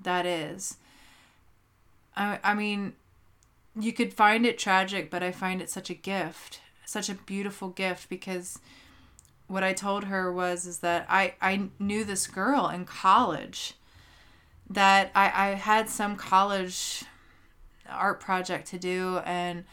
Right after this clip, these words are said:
I had drawn a ram to illustrate something, and this girl was like, "Yeah, because you wouldn't want that ram to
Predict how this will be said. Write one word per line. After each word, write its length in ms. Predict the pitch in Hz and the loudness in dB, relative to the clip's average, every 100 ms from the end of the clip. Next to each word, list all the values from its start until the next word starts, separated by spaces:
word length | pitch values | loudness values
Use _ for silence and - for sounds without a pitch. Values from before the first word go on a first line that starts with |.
| - - - - | -20 -20 -14 0
I 140 | 190 | 2
had 160 | 190 180 | 2 0
drawn 260 | 190 196 | 2 4
a 80 | 185 | 2
ram 640 | 170 180 190 185 175 180 180 | -2 -2 0 0 -2 -6 -8
to 140 | 185 | -6
illustrate 600 | - 185 185 - 180 - | -4 -4 -4 -2 -2 -2
something, 580 | - 185 185 180 175 170 | -4 -4 -4 -4 -4 -6
and 300 | 175 175 180 | -4 -4 -4
this 180 | - - | -2 -2
girl 300 | 214 214 202 | 0 -2 -2
was 240 | 190 185 | -4 -4
like, 400 | 175 170 170 - - _ - - - _ - | -2 0 -2 -8 -20 _ -20 -20 -20 _ 2
"Yeah, 220 | 214 254 | 8 8
because 400 | 190 190 196 185 | 6 0 -4 -4
you 80 | 202 | -4
wouldn't 280 | 214 220 196 | -2 -2 0
want 240 | 190 190 | -2 0
that 220 | 180 175 | 0 2
ram 300 | 180 185 180 | 0 -4 -4
to 100 | 170 | -6